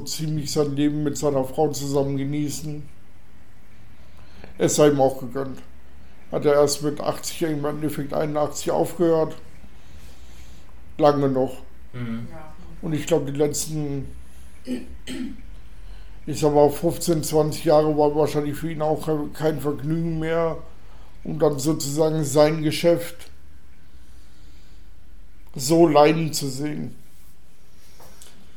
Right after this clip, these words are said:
Speaker 2: Ja, das stimmt. Also das heißt, da haben wir vom, vom Randfilm bekommen, die euch ja be-, beziehungsweise mehr oder weniger übernommen hat, ne? Ähm, wie war das denn nochmal? Die sind, die sind auf euch zugekommen, richtig? Also die haben euch gesagt, „Wir bieten euch eine Finanzspritze.“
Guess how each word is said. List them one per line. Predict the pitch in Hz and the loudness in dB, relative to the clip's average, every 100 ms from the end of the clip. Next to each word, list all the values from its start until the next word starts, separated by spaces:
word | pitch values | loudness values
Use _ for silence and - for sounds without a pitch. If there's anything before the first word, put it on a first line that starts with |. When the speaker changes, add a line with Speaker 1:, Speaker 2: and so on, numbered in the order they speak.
| - - | -10 -4
Speaker 2:
Ja, | 127 | -4
das | 123 | 2
stimmt. | 151 143 123 - | 4 4 0 -2
Also | - 120 123 | -4 -2 0
das | 120 113 127 | 0 -2 0
heißt, | 123 123 - - - - - | 0 0 -2 -6 -6 -6 -4
da | 123 | -2
haben | 131 | 2
wir | 131 127 | 4 4
vom, | 131 123 | 2 -2
vom | 127 120 | -2 0
Randfilm | 123 135 139 | -2 0 0
bekommen, | 123 117 127 127 | 0 0 0 2
die | 123 | 0
euch | 113 | 2
ja | 120 - - | 0 -2 -6
be-, | - | -6
beziehungsweise | - 120 123 113 113 | -4 -4 -4 -2 -2
mehr | 110 117 | 0 0
oder | 110 | 0
weniger | 113 113 107 | 0 0 0
übernommen | 104 104 110 135 135 | -2 -2 -2 -2 -4
hat, | 139 - | -4 -4
ne? | 151 180 - - - - | -4 -4 -4 -6 -4 -2
Ähm, | 113 113 113 113 107 - - - - - - - - - - - - 123 | 0 2 2 0 -2 -4 -4 -4 -2 -2 -2 -2 -2 -2 -4 -4 -6 -4
wie | 123 131 | -2 2
war | 135 | 2
das | 151 | 2
denn | 156 | 0
nochmal? | 131 123 110 98 - | -2 -2 -2 -4 -4
Die | 139 | -2
sind, | 151 143 139 | -2 -2 -2
die | |
sind | 131 143 | -2 0
auf | 131 127 | 0 2
euch | 123 117 | 2 0
zugekommen, | 117 110 101 104 101 | -2 -2 -2 -2 0
richtig? | 113 156 - | 0 2 0
Also | 120 117 | 0 2
die | 123 | 2
haben | 131 120 | 2 2
euch | 131 | 0
gesagt, | 131 127 127 131 | 0 0 0 -2
„Wir | 120 | -2
bieten | 131 131 120 | -2 -2 -2
euch | 120 | -2
eine | 123 113 | -2 -2
Finanzspritze.“ | 117 107 104 104 - 98 - 98 | 0 0 0 -2 -6 -6 -6 -6